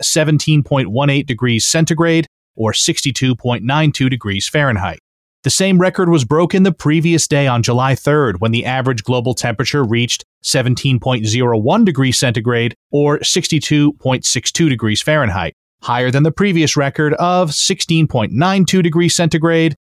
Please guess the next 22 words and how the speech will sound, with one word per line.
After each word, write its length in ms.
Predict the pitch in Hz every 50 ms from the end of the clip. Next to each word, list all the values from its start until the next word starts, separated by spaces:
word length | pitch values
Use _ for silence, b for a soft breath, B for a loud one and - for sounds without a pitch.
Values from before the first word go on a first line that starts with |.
| _
or 240 | - 135 131 117 104
sixty-two 560 | - - - - - - 110 - - 120 113
point 300 | 101 - 113 104 101 -
four 240 | - - 127 110 98
six 320 | - - - 220 220 -
degrees 360 | - 156 123 120 117 110 107 -
Fahrenheit, 600 | - 185 175 170 170 160 139 143 147 147 151 - _ _ _ _
set 360 | - - - - 165 160 156 -
on 140 | 151 151 156
August 520 | - - 120 120 113 120 110 - - -
fourteenth, 640 | - 143 131 127 - - - 160 156 156 151 - _
twenty 300 | - - - 117 117 120
sixteen. 680 | 110 - - 101 - - - 107 98 92 85 - - - _ _ _ _ _ _ _ _ _ _
The 80 | - 127
record-breaking 640 | 135 147 147 - 143 117 104 139 151 - - 131 113
temperatures 580 | - 147 147 139 - 131 - - 151 143 120
are 60 | 143 131
yet 240 | 123 143 160 156
to 80 | - 143
be 120 | 127 143
confirmed 460 | 131 - 139 117 - - 156 151 143 123
officially, 680 | 113 - - 190 185 - - 151 131 139 165 190 -